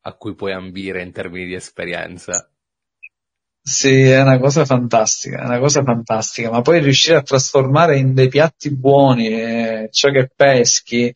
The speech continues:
Speaker 2: e farlo con loro che te l'hanno, che ti hanno visto fare proprio tutta la cattura, tutte cose, è una cosa meravigliosa, è una cosa
Speaker 1: Ne hai
Speaker 2: meravigliosa.
Speaker 1: trasformati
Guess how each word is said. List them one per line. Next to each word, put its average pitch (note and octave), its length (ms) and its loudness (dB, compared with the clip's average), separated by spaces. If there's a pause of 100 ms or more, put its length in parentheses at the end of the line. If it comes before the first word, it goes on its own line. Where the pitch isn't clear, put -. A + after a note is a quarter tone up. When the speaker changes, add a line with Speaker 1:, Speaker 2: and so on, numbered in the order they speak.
(480)
Speaker 2:
e C#3 120 -2
farlo E3 420 2
con C3+ 240 4
loro C#3 300 4
che A#2+ 140 -2
te - 120 -4
l'hanno, B2+ 360 2
che B2 180 -6
ti - 100 -8
hanno C#3+ 220 0
visto C3 340 2
fare C3+ 260 2
proprio B2+ 360 4
tutta C#3 260 -2
la C3+ 100 4
cattura, C3 460 2
tutte C3+ 320 0
cose, B2 460 2
è C3+ 100 -2
una C#3+ 160 0
cosa C3+ 240 0
meravigliosa, A#2 720 -2 (280)
è - 80 -10
una C3+ 140 0
cosa D#3+ 320 0
Speaker 1:
Ne A#2 80 -2
hai A2+ 80 -2
Speaker 2:
meravigliosa. - 0 -
Speaker 1:
trasformati A#2+ 1080 -6